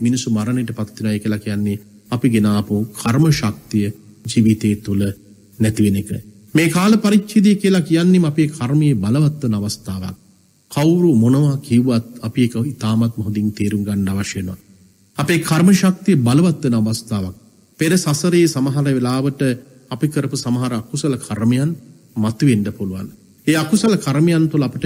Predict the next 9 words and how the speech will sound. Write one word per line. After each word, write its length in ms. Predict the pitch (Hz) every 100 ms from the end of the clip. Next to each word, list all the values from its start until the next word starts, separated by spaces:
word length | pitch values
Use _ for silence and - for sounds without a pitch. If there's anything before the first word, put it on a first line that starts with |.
| 120
විඳවන්න 380 | 127 180 160 135
සිදු 260 | - 107 98
වෙනවා. 320 | 92 82 - - _ _ -
ඒ 120 | 160 160
විඳවීම 440 | 165 208 220 220 202
සමහර 400 | 151 147 151 170 165
වෙලාවට 440 | 156 151 151 151 143 - - - -
අපි 120 | - 156
බොහෝ 280 | 143 202